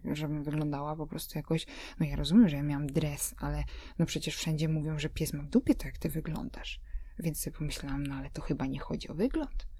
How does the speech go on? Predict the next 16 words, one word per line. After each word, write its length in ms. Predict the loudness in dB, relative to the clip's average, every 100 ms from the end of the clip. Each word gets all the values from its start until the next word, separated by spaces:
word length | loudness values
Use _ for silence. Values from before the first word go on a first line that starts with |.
| -12 -12 -12 -8 -2
No 80 | 2
więc 180 | 2
idziemy 300 | 6 6 6
na 100 | 6
tą 220 | -2 -6 -6
Wartę. 400 | -6 -8 -10 -12 -14 -16 -2
Dochodzimy, 540 | 0 0 -2 -2 -2 2
ja 120 | 4
już 160 | 2
zmachana, 520 | 0 -4 -2 -6 -6 -6
tak, 200 | -4 2
ręce 320 | 4 2 -2
ze 120 | -6
stawów 420 | -8 -8 -8 -6
wyrwane, 480 | -2 -2 -2 -4 -2
no 160 | -2